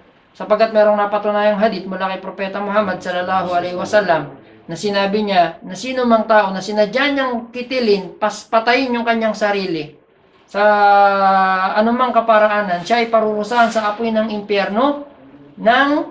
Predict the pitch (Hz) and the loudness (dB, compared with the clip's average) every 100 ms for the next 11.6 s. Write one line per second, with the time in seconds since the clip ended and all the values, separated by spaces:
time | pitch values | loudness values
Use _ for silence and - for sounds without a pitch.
0 | - - 185 233 285 311 311 285 269 262 | -12 -14 -6 -2 2 4 4 2 2 2
1 | 269 262 254 254 254 294 285 233 262 254 | 2 2 2 0 0 0 0 0 -2 0
2 | 254 240 269 277 247 240 240 240 226 233 | 0 0 -2 -2 -2 -4 -2 -4 -4 -6
3 | 233 233 220 214 262 311 - - - - | 0 2 2 0 2 2 2 -12 -20 -20
4 | _ _ 233 240 262 277 277 277 277 247 | _ _ -2 0 0 2 2 0 -4 -6
5 | 254 233 208 202 175 143 - _ _ _ | -4 -2 0 0 -2 -6 -14 _ _ _
6 | - 208 269 247 233 233 240 240 220 226 | -10 -2 0 4 6 6 2 -2 -2 -2
7 | 214 226 226 214 202 196 - 208 220 226 | 0 0 2 0 -2 -6 0 2 4 2
8 | 214 214 202 214 208 196 202 214 180 147 | -4 -4 -4 -2 -2 -4 -4 -4 -4 -6
9 | - - _ - 208 240 247 240 233 247 | -16 -20 _ -6 -2 0 0 0 0 0
10 | 233 233 208 170 - - - - 226 240 | 4 4 4 0 -10 -18 -14 -2 0 2
11 | 233 233 233 233 226 226 | 0 0 0 2 2 4